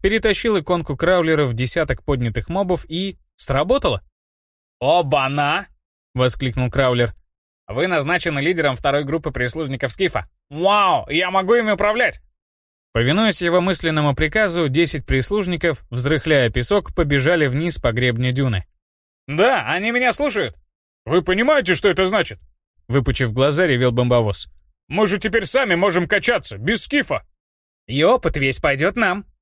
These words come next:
радостно заорал инфект. В итоге я выделил им три группы. В тридцать неживых рыл они тут, если не будут наглеть,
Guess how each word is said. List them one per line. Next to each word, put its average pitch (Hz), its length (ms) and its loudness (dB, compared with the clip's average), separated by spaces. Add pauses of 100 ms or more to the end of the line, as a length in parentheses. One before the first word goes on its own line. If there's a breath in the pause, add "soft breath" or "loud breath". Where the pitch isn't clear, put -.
(340)
радостно 123 540 0
заорал 117 360 0
инфект. 120 440 -4 (560)
В 139 140 0
итоге 202 360 0
я 180 180 2
выделил 165 460 2
им 151 140 -2
три 170 180 2
группы. 147 440 -2 (600)
В - 120 -10
тридцать 214 440 -2
неживых 165 460 0
рыл 196 200 4
они 160 240 0
тут, 202 260 0
если 147 380 0
не 151 140 0
будут 165 300 0
наглеть, 160 420 0